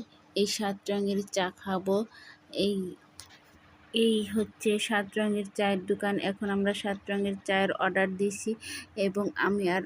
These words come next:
আমার কায়েব বাবা অপেক্ষায় বসে আছি সাত রঙের চা খাওয়ার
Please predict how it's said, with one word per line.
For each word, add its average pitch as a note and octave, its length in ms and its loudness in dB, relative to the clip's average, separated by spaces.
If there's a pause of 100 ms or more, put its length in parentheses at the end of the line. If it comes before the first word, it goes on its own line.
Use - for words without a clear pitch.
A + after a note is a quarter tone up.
আমার G3 280 2 (420)
কায়েব G3 380 2
বাবা F#3+ 260 2 (100)
অপেক্ষায় G3 560 0
বসে F#3+ 340 0
আছি G3+ 200 0
সাত G3 300 -4 (100)
রঙের G3+ 320 0 (160)
চা F#3+ 140 2 (100)
খাওয়ার F#3+ 320 2